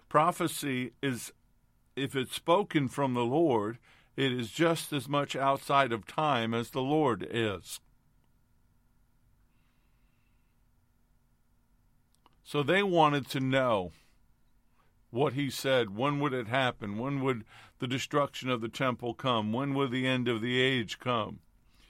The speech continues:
And what they were looking for was an answer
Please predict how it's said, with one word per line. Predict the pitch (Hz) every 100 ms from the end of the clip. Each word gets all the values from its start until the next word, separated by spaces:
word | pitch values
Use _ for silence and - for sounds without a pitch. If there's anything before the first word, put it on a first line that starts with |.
| - - -
And | - 139
what | 143
they | 151
were | 143
looking | 143 175 151 135
for | 120 131 131 131
was | 131 110
an | 123
answer | 131 151 165 - 110 107